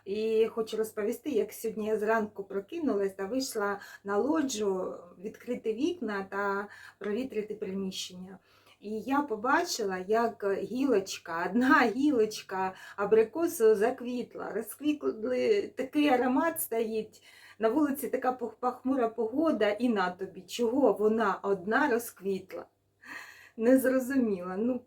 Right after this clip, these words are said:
мабуть, що я провітрюю приміщення, і вона так дуже близько знаходиться до будиночку, тому, може, із цього теплий, е, тепле повітря так зіграло, яке виходить, е, з будинку.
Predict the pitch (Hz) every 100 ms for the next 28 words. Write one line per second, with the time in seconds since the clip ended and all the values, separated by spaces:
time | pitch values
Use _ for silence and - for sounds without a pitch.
0 | _ 220 262 320 262 269 - 262 269 277
1 | 277 269 277 294 262 269 262 262 269 311
2 | - 240 233 233 233 240 262 269 247 -
3 | - 202 196 262 233 226 220 - _ _
4 | _ 196 233 269 294 - - 214 202 202
5 | 220 233 240 202 - 208 202 196 214 226
6 | 220 196 170 233 302 370 226 185 - -
7 | - 175 226 247 233 247 233 220 220 -
8 | - 302 214 190 220 240 202 214 196 196
9 | 196 185 160 160 262 220 190 208 196 294
10 | 202 185 185 175 190 208 196 196 175 180
11 | 185 - 175 202 - 196 190 185 - 180
12 | 175 - - - - 190 190 185 180 180
13 | 85 - -